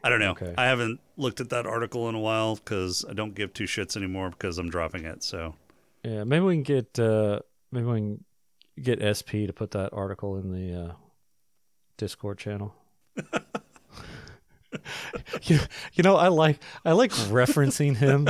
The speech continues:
Speaker 2: in the mo-, in the shows because inevitably we get,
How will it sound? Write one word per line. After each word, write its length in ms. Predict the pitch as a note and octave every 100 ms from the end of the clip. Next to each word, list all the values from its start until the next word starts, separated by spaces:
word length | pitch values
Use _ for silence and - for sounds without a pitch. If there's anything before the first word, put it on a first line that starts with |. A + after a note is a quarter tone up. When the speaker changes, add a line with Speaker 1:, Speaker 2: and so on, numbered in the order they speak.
| -
Speaker 2:
in 160 | B2+ A#2+
the 140 | A2+
mo-, 260 | A#2 A2 C3
in 160 | B2+
the 80 | A#2
shows 540 | G#2 A2+ A2 B2 C3+ - - - -
because 460 | C#3+ D#3 D3 B2 - - -
inevitably 880 | D#3+ F#3+ F3 E3 C3 A2 A2 G2+ F#2 - - _ _
we 320 | A2+ C3+ B2
get, 360 | A2 D3 E3